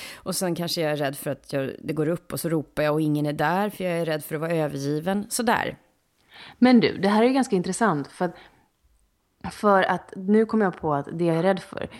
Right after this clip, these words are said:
Speaker 2: det är just rädslan för att ärret skulle gå upp. Skulle ärret gå upp skulle jag förmodligen klara det alldeles lysande.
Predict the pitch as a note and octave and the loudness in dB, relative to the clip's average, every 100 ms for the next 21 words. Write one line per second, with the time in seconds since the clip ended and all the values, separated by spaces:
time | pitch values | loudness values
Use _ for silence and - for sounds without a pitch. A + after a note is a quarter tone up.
0 | - _ F3+ F3 D3+ E3+ F3 C#3+ C3+ - | -20 _ 0 2 2 2 2 2 -2 -2
1 | G#3 G#3+ - C#3 C3+ - D3+ C#3+ - - | 0 0 0 0 2 0 0 -2 -4 -4
2 | D3 A2+ - D#3+ D3+ D3 - E3 - - | -4 -6 -2 0 2 0 -2 -6 -6 -6
3 | D3+ - D#3 D3+ - E3+ D#3+ - E3 - | -4 0 0 0 -2 0 0 0 -4 -8
4 | - F3 D#3+ E3 E3 F3+ | -2 0 2 0 0 -2